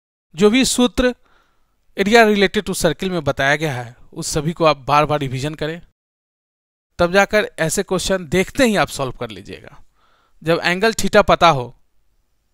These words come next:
और रेडियस आर हो, तो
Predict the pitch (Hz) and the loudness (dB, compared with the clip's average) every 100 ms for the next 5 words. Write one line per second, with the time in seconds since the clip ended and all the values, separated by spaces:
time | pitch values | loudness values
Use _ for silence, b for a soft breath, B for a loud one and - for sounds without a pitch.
0 | _ _ _ _ _ _ _ _ _ _ | _ _ _ _ _ _ _ _ _ _
1 | _ _ _ _ _ _ _ _ _ _ | _ _ _ _ _ _ _ _ _ _
2 | - 170 180 190 196 214 - 170 180 165 | -2 2 4 4 4 2 4 6 6 4
3 | 120 - _ _ - | -4 -12 _ _ -10